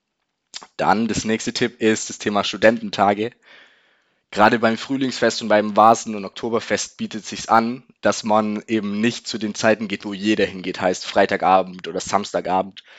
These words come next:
sondern man hat ja als Student den Luxus, auch mal einfach sich Dienstag komplett mit Daydrinking zu beschäftigen und Mittwoch einfach,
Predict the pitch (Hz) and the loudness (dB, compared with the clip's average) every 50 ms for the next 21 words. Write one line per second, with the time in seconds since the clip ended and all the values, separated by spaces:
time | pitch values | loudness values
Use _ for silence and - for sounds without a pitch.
0 | - - _ _ _ _ - - - 113 110 113 117 123 127 127 127 120 113 98 | -20 -20 _ _ _ _ -10 -2 0 2 2 2 4 2 2 2 2 -2 -6 -8
1 | 92 - 98 104 101 104 104 101 107 101 98 101 95 - - 104 107 107 104 98 | -10 -14 -14 -6 -2 0 0 2 4 4 4 4 2 -2 -6 -6 -6 -4 -4 -4
2 | 104 98 101 113 - - - 113 107 - - 101 98 - - 107 104 104 95 95 | -6 -6 -6 -8 -10 -10 -10 -10 -10 -4 -2 0 0 0 -2 -2 0 2 4 4
3 | 110 110 - 117 104 - - 107 101 - - - 113 117 117 - - - 110 110 | 2 4 2 0 0 0 -2 -8 -10 -10 -10 -12 -10 -10 -10 -6 -2 0 0 0
4 | 110 - - - 117 107 95 107 110 110 - - 110 104 - _ _ - 110 113 | 0 -4 -8 -8 -8 -6 -2 0 0 0 -2 -2 -8 -10 -10 _ _ 2 2 2
5 | 113 - - 113 110 113 110 - 120 113 110 110 104 - - - 104 107 - - | 2 0 -4 -6 -6 -6 -6 -4 -4 -4 -4 -6 -10 -10 -12 -10 -10 -10 -6 -4
6 | 123 113 - - - 117 113 117 113 113 95 95 98 95 - 110 107 117 117 - | -6 -6 -6 -6 -6 -6 -6 -4 -6 -6 -8 -8 -10 -10 -8 -6 -4 -4 -4 -2
7 | - 110 104 - 87 104 104 101 - 110 98 - - | -2 -2 -2 0 0 0 0 2 2 2 2 2 0